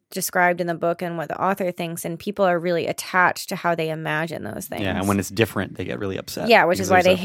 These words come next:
Speaker 1: hate adaptations.
Speaker 2: Yeah.
Speaker 1: But if it's very well described and everybody has the same idea of it, I think that links to some sort of s-, greater success with something like a theme park, because everyone's like, "Yes, this is
Speaker 2: Yeah.
Speaker 1: exactly how I imagine."
Speaker 2: Or at least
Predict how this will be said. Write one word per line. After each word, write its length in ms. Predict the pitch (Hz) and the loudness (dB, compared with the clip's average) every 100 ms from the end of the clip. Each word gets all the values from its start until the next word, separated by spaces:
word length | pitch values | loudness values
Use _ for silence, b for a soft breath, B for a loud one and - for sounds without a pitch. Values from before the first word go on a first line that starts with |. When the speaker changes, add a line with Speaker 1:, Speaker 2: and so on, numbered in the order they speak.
| 208 | 0
Speaker 1:
hate 80 | 143 | 4
adaptations. 1000 | 180 170 - - 196 - 123 117 - 101 | 4 4 2 -4 -4 -4 -6 -6 -4 2
Speaker 2:
Yeah. 120 | 190 | 6
Speaker 1:
But 180 | 190 - | 6 4
if 220 | 202 - | 2 2
it's 160 | 185 - | -4 -2
very 340 | 208 208 202 | 4 4 6
well 120 | 196 185 | 2 0
described 420 | 175 202 185 180 | 0 2 2 2
and 100 | 180 | -2
everybody 360 | 180 180 170 175 | -2 0 0 0
has 200 | 180 170 | -4 -4
the 120 | 165 | -6
same 260 | 180 175 165 | -6 -4 -4
idea 320 | 165 208 185 | 0 2 4
of 60 | |
it, 140 | 170 165 | 4 2
I 100 | 170 | 0
think 220 | 180 175 | -2 -2
that 300 | 170 151 - | 0 0 -2
links 280 | 180 175 - | -4 -6 -8
to 80 | 170 | -6
some 200 | 180 170 | -6 -6
sort 240 | 170 170 | -4 -4
of 180 | 151 165 - | -4 -8 -10
s-, 260 | - - - _ _ _ - _ - | -8 -8 -12 _ _ _ -20 _ -2
greater 380 | 196 190 160 | 0 2 0
success 520 | 165 170 - 165 165 - | -2 -4 0 0 0 -4
with 120 | 160 | -4
something 320 | 175 170 165 | -6 -6 -8
like 160 | 160 170 | -8 -10
a 60 | |
theme 260 | - 170 165 | -6 -6 -4
park, 300 | - - - | -4 -6 -6
because 220 | 185 185 | -2 2
everyone's 400 | 196 175 160 175 | 2 2 -2 -2
like, 160 | 165 185 | -4 -4
"Yes, 300 | 180 - - | -6 -6 -8
this 180 | 175 | -6
is 120 | 185 180 | -4 -2
Speaker 2:
Yeah. 120 | 185 | -2
Speaker 1:
exactly 640 | 180 190 - - 180 143 b b - | 0 0 0 -2 -2 -2 b b 2
how 180 | 214 | 4
I 140 | 170 165 | 6 4
imagine." 520 | 165 165 147 160 156 | 0 0 0 2 4
Speaker 2:
Or 60 | 131 | 6
at 60 | |
least 200 | 135 127 | 6 4